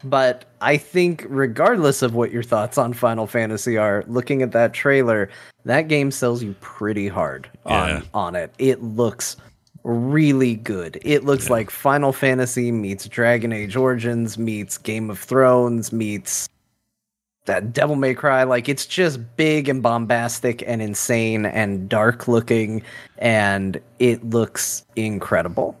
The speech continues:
Speaker 1: I, I was so stoked to see that, uh, that trailer.
Speaker 2: I'm in agreement. It also was the one that had the most, uh, hype with it.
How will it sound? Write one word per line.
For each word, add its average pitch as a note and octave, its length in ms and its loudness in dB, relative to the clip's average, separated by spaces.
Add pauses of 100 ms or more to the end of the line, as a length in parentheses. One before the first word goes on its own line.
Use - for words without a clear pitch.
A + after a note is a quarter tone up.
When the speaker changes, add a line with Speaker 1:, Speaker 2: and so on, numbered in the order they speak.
Speaker 1:
I, F#2+ 320 0
I G2 320 0 (380)
was G#2+ 160 -2
so A#2+ 260 4
stoked G#2 440 0
to G#2 60 -4
see F#2+ 280 -4
that, E2+ 400 0 (260)
uh, E2 260 -4
that F#2 220 -2
trailer. F2 400 -4
Speaker 2:
I'm B2+ 160 0
in C3+ 140 2
agreement. G#2+ 480 0
It G#2 100 0
also A2 400 2
was F#2+ 280 0
the F#2+ 80 0
one F#2+ 320 0
that F#2 120 0
had F#2 240 -2
the F#2 60 -2
most, F2+ 560 -2 (100)
uh, E2+ 460 -4 (180)
hype - 440 -2 (220)
with F2+ 220 -6
it. G2 100 -4